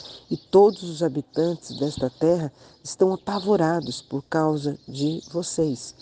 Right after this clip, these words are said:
Amadas, essa mulher, ela tem uma declaração muito forte.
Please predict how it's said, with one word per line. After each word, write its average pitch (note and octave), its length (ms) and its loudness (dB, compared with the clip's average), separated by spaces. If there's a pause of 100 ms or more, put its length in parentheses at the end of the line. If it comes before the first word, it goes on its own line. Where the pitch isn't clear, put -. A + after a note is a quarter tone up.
(920)
Amadas, F3 840 0
essa F3+ 240 -6
mulher, E3 460 0
ela D3+ 260 -4 (440)
tem G3 120 4
uma G3 140 0
declaração D#3 560 -4
muito D#3 720 0
forte. B2 580 -6